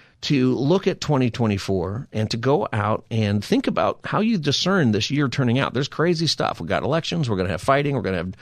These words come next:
we're gonna have a protest season like you probably haven't seen since twenty twenty, maybe more. There are things that you can't control, and you might have opinions about it one way or the other, but how's it gonna play out? And what do you need to do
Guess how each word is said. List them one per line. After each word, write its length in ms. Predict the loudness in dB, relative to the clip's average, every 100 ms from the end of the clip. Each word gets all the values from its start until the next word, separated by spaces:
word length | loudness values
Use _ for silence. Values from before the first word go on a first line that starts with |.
| -20 -2
we're 80 | 2
gonna 180 | 4 4
have 200 | 2 0
a 80 | 0
protest 500 | 2 4 4 2 4
season 360 | 2 4 4
like 200 | 2 2
you 100 | -2
probably 280 | 2 2 4
haven't 220 | 2 0
seen 240 | 2 4 4
since 200 | 2 0
twenty 300 | 2 2 2
twenty, 320 | 0 2 2
maybe 280 | 2 2 4
more. 360 | 4 4 2 -2 -12 -20 -20 _ -20 _ _ _ _
There 260 | 0 2 4
are 120 | 2
things 380 | 2 4 4 2
that 100 | 0
you 140 | 0
can't 240 | 2 0 2
control, 520 | -2 2 2 4 4
and 100 | 2
you 80 | 2
might 180 | 2
have 140 | 2 2
opinions 500 | 2 2 4 2 2
about 300 | 0 0 0
it 100 | 0
one 200 | 2 2
way 100 | 2
or 80 | 2
the 140 | 2
other, 220 | 2 0
but 200 | 0 -2
how's 320 | -2 0 0
it 80 | 0
gonna 160 | -2 -2
play 280 | 0 2 2
out? 320 | 0 -4 -16 _ -20 -20 _
And 200 | -2 2
what 160 | 2 2
do 100 | 4
you 100 | 4
need 260 | 4 2 0
to 80 | -2
do 680 | 0 2 4 2 0 -2